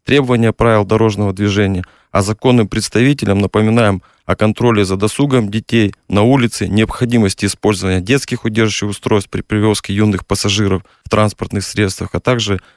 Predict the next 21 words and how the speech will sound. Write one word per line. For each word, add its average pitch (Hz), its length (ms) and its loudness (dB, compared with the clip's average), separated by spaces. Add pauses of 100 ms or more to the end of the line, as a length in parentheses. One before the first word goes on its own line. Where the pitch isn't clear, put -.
(140)
предусмотрена 110 640 0
законом 104 420 2
ответственности - 600 -4
за 95 140 -2
совершаемые 104 600 0
правонарушения. 98 800 -2 (200)
Для 110 200 0
предупреждения 117 720 2
автоаварий 113 680 2
с - 120 -16
участием 107 460 0
водителей 107 380 -2
с - 60 -8
признаками 131 500 0
опьянения 101 320 0
также 101 320 -2
у - 20 -4
нас 98 180 -4
проводится 107 600 -2 (300)
ряд 113 260 0
мероприятий, 104 720 0